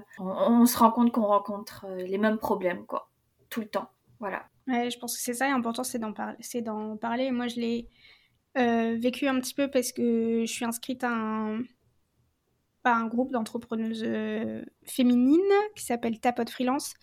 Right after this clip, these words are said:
Speaker 2: Et des fois, normalement, les lundis, on a juste un, un appel pour celles qui veulent faire une pause, euh, donc hors, euh, hors atelier ou quoi que ce soit, vraiment juste pour,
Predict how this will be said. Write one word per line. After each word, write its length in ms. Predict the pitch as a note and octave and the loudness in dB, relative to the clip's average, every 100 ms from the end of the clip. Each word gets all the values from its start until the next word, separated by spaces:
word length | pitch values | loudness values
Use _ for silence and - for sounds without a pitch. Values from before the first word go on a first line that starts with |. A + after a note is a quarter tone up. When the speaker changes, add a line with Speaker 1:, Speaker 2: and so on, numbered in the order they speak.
| - | -8
Speaker 2:
Et 200 | - A#3+ | 0 2
des 140 | A#3 | 2
fois, 220 | A#3 C#4 C#4 | 2 4 6
normalement, 300 | B3 A#3+ C4 | 4 4 4
les 120 | B3+ | 4
lundis, 360 | A#3+ B3 C4 | 4 2 4
on 160 | D4 C4 | 4 4
a 140 | A#3 | 4
juste 320 | A#3 C#4 - B3+ | 2 0 0 2
un, 640 | A#3+ A#3 A3+ A3+ A#3 - B3 | 2 2 4 4 2 0 2
un 180 | A#3+ | 4
appel 340 | A#3 A#3 C4+ B3+ | 4 6 4 4
pour 220 | C4 B3+ | -2 -2
celles 260 | - A#3+ A#3 | 0 0 -2
qui 220 | - A#3 | -4 0
veulent 220 | A#3 A#3 | 2 2
faire 200 | B3 B3+ | 2 2
une 200 | B3 A#3 | 2 2
pause, 460 | C4+ C4 B3+ A#3 _ _ | 4 4 4 -2 _ _
euh, 260 | - A#3 A3+ | -4 -2 0
donc 240 | A3+ A3 - | -2 -2 4
hors, 300 | C4 B3+ A#3+ | 8 8 6
euh, 140 | A3+ - | 4 6
hors 160 | B3+ A#3+ | 6 6
atelier 360 | A#3+ B3+ B3+ | 2 2 2
ou 20 | |
quoi 120 | B3+ A#3+ | 0 0
que 60 | |
ce 80 | B3 | 0
soit, 200 | D4 C#4+ | 2 2
vraiment 340 | C4 A#3+ A#3+ | 4 4 4
juste 260 | B3 A#3+ - | 0 -2 -4
pour, 280 | A#3 - | -6 -8